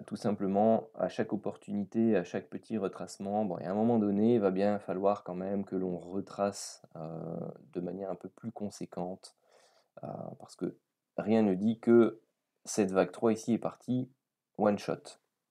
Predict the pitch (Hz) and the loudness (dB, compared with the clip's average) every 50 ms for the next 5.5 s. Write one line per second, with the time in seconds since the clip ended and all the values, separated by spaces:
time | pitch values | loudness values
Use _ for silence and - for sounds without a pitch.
0 | _ _ _ _ _ _ _ _ _ _ _ - - 69 - - 87 101 113 110 | _ _ _ _ _ _ _ _ _ _ _ -14 -12 -8 -4 -2 0 2 2 2
1 | - 95 90 90 87 - 113 110 - 113 98 - - 104 92 95 98 104 104 101 | 2 2 2 2 2 2 0 0 0 0 0 0 -2 -2 -2 0 0 0 0 0
2 | 92 87 87 - - - - 131 120 107 104 95 85 90 - - 90 87 90 92 | 0 0 -2 -4 -8 -8 -4 -2 0 2 2 2 0 -2 -4 -4 -2 -2 0 0
3 | 104 110 - - - 90 82 85 95 101 110 117 120 117 101 92 90 101 104 104 | 0 0 0 -2 -6 -12 -10 -4 -2 2 2 4 4 4 2 2 0 0 0 0
4 | - - - 92 - - - - 87 90 98 104 98 82 95 95 92 - - 95 | -2 -6 -6 -6 -6 -8 -8 -2 0 2 2 2 2 2 0 -2 -2 -2 -2 -2
5 | 92 92 92 92 95 95 101 101 101 98 | 0 0 0 0 0 0 0 0 0 -2